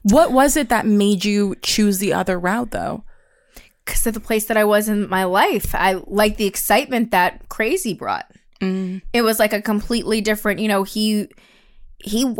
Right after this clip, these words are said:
Speaker 2: he was not the full package. He was just the wild one, like, wild, but then still kinda settled at the same time. And
Speaker 1: Yeah.
Speaker 2: like, the other one was just so kind and passive.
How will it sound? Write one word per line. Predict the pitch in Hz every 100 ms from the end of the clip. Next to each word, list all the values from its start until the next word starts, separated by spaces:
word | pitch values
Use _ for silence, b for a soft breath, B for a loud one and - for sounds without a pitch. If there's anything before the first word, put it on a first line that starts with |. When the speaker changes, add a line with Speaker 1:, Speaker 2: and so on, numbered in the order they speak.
| -
Speaker 2:
he | 262 320
was | 349 277
not | 285 349
the | 247
full | - 226
package. | 220 190 - 175
He | 226
was | 226 220
just | 214 -
the | 190
wild | 175 170 175 214 233 185
one, | 123 127 202
like, | 190 175
wild, | 185 190 202 208 208 202
but | 208 202
then | 202 196
still | - 196
kinda | 233 196 185
settled | - 180 185 185
at | -
the |
same | - 175 175
time. | 190 165 180 214
And | 156 151
Speaker 1:
Yeah. | 214 185 185 214 _ _
Speaker 2:
like, | 196 202 196 190 - - _ _
the | 202 214
other | 214 233
one | 220 214 214
was | 196 190
just | 190 185 -
so | 202 185 185 180 185 190 _ -
kind | - 196 170 151 170 165
and | 156
passive. | - 160 156 - - - -